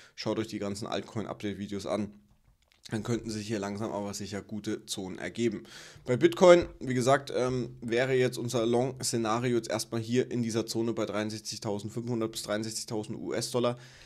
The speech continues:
Erst einmal, aber der größere Batzen, wo ich ja immer noch ein bisschen mehr drauf spekuliere,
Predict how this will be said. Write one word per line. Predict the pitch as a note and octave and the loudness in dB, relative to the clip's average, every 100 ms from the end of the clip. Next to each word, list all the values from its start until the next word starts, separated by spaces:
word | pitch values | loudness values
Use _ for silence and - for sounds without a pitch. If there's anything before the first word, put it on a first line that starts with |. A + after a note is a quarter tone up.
| - - _ | -20 -20 _
Erst | A#2 B2 B2+ - | 4 6 4 2
einmal, | C3+ C3 C3 C3 D3 - - | 2 2 2 2 2 -2 -4
aber | - G#2+ A#2+ C3+ D3 D3 - _ - | 2 4 6 6 4 0 -10 _ -6
der | G#2 | -4
größere | G#2 B2 A#2+ A#2 | 2 2 2 0
Batzen, | A2+ A2+ - A#2+ A2+ | 0 0 0 -2 -2
wo | A2 A2 | 0 0
ich | |
ja | B2+ | 0
immer | F2 A#2+ | -2 -2
noch | A2+ | -2
ein | A2 | -2
bisschen | G#2 G#2+ | -4 -2
mehr | G#2+ | -2
drauf | G#2+ G#2+ | -2 -4
spekuliere, | - A2 G#2+ G2 G#2+ | -6 -6 -6 -2 -4